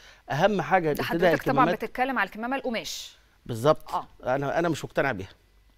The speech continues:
Speaker 1: ليه؟ أنا مقتنع بالكمامة اللي هي الطبية، اللي هي مصنوعة صح،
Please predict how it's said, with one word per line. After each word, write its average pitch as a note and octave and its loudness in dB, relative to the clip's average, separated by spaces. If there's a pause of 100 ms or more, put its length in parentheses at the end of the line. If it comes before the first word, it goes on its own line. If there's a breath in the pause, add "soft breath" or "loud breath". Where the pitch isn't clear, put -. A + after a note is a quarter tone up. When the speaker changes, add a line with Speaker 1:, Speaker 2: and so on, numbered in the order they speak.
(440 soft breath)
Speaker 1:
ليه؟ D3+ 4
أنا D#3 0
مقتنع F#3 0
بالكمامة D#3 2
اللي C3 0
هي E3+ 4
الطبية، D#3+ 2
اللي C3+ -2
هي C#3+ 2
مصنوعة C#3 0
صح، - 2